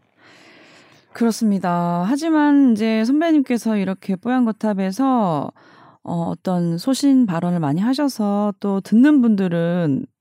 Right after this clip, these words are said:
요렇게 반응, 좋은 반응 주셨어요. 지난 방송까지도 저희가 자영업자들에게 힘드리고 싶은 이제 말들 많이 했잖아요. "방역에 갈아 넣어진 눈물의 자영업자입니다.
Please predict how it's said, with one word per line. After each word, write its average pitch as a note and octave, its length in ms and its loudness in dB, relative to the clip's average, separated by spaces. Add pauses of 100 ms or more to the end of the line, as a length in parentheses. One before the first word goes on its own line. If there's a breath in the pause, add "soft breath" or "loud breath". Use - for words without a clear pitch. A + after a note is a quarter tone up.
(240)
요렇게 E3 400 -6
반응, F#3+ 560 -2
좋은 A#3+ 300 2
반응 F3 260 -2
주셨어요. E3 640 -8 (960 soft breath)
지난 A#3+ 720 2
방송까지도 G#3 640 -2
저희가 F3 380 -4
자영업자들에게 E3+ 1200 -2
힘드리고 G3+ 840 0
싶은 D3+ 520 -4
이제 C#3+ 240 -4
말들 C#3+ 340 -4
많이 D3 300 -4
했잖아요. G#3+ 560 -2 (720 loud breath)
"방역에 G#3+ 640 0
갈아 F#3+ 280 -2
넣어진 F3 500 -2
눈물의 F3+ 560 0
자영업자입니다. C#3 1000 -4